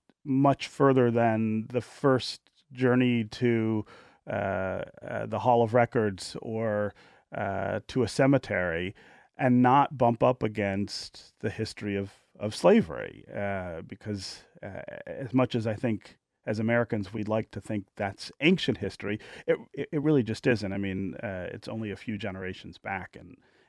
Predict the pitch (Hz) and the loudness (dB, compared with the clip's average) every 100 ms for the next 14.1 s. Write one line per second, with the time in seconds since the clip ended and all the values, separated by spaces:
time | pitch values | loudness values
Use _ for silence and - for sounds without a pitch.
0 | - 101 - 113 101 98 90 131 127 110 | -10 -8 -6 -4 -4 -4 -4 0 2 2
1 | 92 - - - - 170 160 160 _ _ | -2 -10 -20 -20 2 6 6 4 _ _
2 | - 170 139 123 - 196 185 180 - 139 | -6 -2 -2 -2 0 2 4 2 2 0
3 | 120 113 110 107 104 - _ _ _ _ | 0 -2 -4 -4 -8 -14 _ _ _ _
4 | _ _ 110 107 104 104 104 98 98 - | _ _ -12 -8 -6 -4 -4 -6 -14 -20
5 | _ _ _ _ _ - 67 90 50 - | _ _ _ _ _ -20 -14 -10 -10 -10
6 | - 131 135 - 135 110 104 98 - 92 | -4 4 4 4 2 2 -2 -6 -4 -4
7 | 87 76 - 131 - - - 147 - 160 | -4 -6 -8 -10 -10 -6 2 2 2 0
8 | 131 120 110 110 120 - 117 113 110 107 | 2 2 0 -4 -6 -6 -2 -2 -4 -8
9 | _ _ _ - 143 175 156 - - 107 | _ _ _ 0 6 6 6 0 -6 -2
10 | 98 92 92 104 _ _ _ _ - 98 | 0 -2 -4 -8 _ _ _ _ -4 -2
11 | 92 92 90 95 _ _ - 123 98 - | -2 -6 -8 -12 _ _ -2 -2 -2 -6
12 | - 120 - 131 131 117 107 - 110 _ | -4 -4 2 4 6 4 0 -6 -12 _
13 | - - 127 117 107 - - 117 127 110 | -16 -4 -2 0 -2 -6 -6 -2 0 -2
14 | - | -4